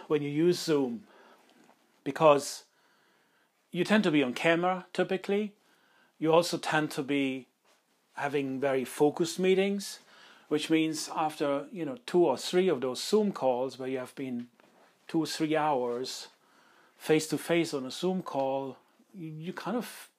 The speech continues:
feel a bit of exhausted. You need a break. So when you're planning your sales kickoff and you want to do it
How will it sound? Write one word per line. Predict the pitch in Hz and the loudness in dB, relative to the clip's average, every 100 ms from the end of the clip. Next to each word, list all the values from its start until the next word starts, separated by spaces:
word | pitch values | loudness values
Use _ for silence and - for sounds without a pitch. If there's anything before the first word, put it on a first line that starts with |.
| _ | _
feel | - 185 180 | -4 0 0
a | |
bit | 147 156 | 0 -4
of | 127 | -4
exhausted. | - 160 156 - - 107 _ _ _ - | -2 0 0 0 -8 -10 _ _ _ -6
You | 143 | 0
need | 139 | 0
a | |
break. | 123 147 123 - - _ _ _ _ _ - - - - - - - - - - _ _ | 4 4 4 -4 -20 _ _ _ _ _ -20 -20 -20 -18 -20 -20 -20 -20 -20 -20 _ _
So | - - 196 185 185 - - | -12 8 8 8 2 -14 -2
when | 196 240 | 4 6
you're | 262 | 4
planning | - 226 214 196 | 6 4 6 2
your | 170 165 151 131 - - _ _ _ _ _ _ _ _ _ _ _ _ _ | 2 2 0 -6 -16 -20 _ _ _ _ _ _ _ _ _ _ _ _ _
sales | - - 190 170 | -12 2 4 2
kickoff | - - - 131 - - _ _ - - - _ _ _ | -4 -6 0 0 -2 -20 _ _ -20 -20 -20 _ _ _
and | 165 | -2
you | 170 151 | 0 0
want | 160 165 - | 0 -4 -6
to | 147 | -6
do | 131 175 | 0 2
it | 165 165 | 2 -2